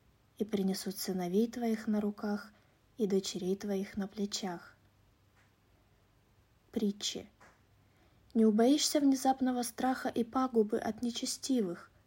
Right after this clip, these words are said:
когда она придет, потому что Господь будет упованием твоим и сохранит ногу твою от уловления. Деяния. Руками же апостолов совершались в народе многие знамения и чудеса,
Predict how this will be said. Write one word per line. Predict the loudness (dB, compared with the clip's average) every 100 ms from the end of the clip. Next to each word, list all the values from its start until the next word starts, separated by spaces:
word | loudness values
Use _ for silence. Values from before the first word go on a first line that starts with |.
| _
когда | -8 -4 -4 -4
она | -6 -8
придет, | -6 -4 -4 -4 -10 _ _ _ _ _ -20 _ _
потому | 0 2 4 4
что | 2 -2
Господь | 0 0 0 2 2
будет | 2 2 2 0
упованием | -2 0 2 2 2 0 -2
твоим | -6 -6 -6 -10 -16 _ _ _ _ -4
и | -2
сохранит | -2 -4 -4 -4 -4 -2
ногу | 0 0 -2
твою | -2 0 -2 -4 -12 _ _ -4
от | -4 -2
уловления. | 0 0 2 0 0 -6 -14 -18 _ _ _ _ _ _ _ _ _ _ _ _ _ _ _
Деяния. | -2 0 2 2 0 -8 -12 -18 _ _ _ _ _ _ _ _ _ _ _ _ _ _
Руками | 0 2 4 6 6
же | 4
апостолов | 2 4 2 2 -2 -2 -2
совершались | 0 0 0 2 0 0 0
в |
народе | 2 4 2 2
многие | 2 2 2 2
знамения | 2 2 4 4 4 2
и | -2 -6
чудеса, | -8 -6 -6 -4 -6 -6